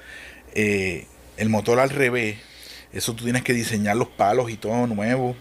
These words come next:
Ese carro le hicieron unas válvulas más grandes que el nivel de que usaba un spark plug bien pequeñito de rosca, porque como vas a usar una válvula más grande, eh, para aprovechar el espacio del chamber,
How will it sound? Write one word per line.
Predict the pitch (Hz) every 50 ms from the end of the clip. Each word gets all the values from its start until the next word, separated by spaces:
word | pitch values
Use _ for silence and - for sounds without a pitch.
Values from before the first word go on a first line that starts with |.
| - - - - - - - - - - - - -
Ese | - - - 131
carro | - 123 127 127 123 117
le | 101 101
hicieron | 101 - - 104 110 120 120
unas | 127 123 117
válvulas | 110 120 120 120 120 120 120 110 - - - - - -
más | - 110 110 113 107
grandes | 113 110 117 113 107 101 95 90 95 - - - - - - - - - - - -
que | - - 107 107
el | 104 104
nivel | 104 101 101 117 131
de | 127 123
que | 113 113 104
usaba | 78 87 104 - - 110 117
un | 120 123 123
spark | - - - - 123 120 -
plug | - 127 127 123 - - - - - 120 120
bien | 123 131 131 135 151 139 139 135
pequeñito | - 120 - 110 107 107 120 127 - - 113
de | 110 107 98
rosca, | - 120 123 - - - 92 92 - - - - - - - -
porque | 98 101 98 - 104 -
como | - 101 104 104 104 101 101 98 90 - - - - - -
vas | - 85 104 107
a | 120
usar | 131 123 - 143 135 135 131 139 135 120 - _ - _
una | - 127 131 127
válvula | 127 135 135 135 135 131
más | 131 131 127
grande, | 131 135 143 143 135 123 113 85 -
eh, | - - - - - -
para | - 101 101 101 95 98 95
aprovechar | - - - 101 - - 104 101 95 - - 107 120
el | 127 131
espacio | 131 - - - 143 135 - - 127 120
del | 120 117 110
chamber, | - - 143 143 139 123 113 104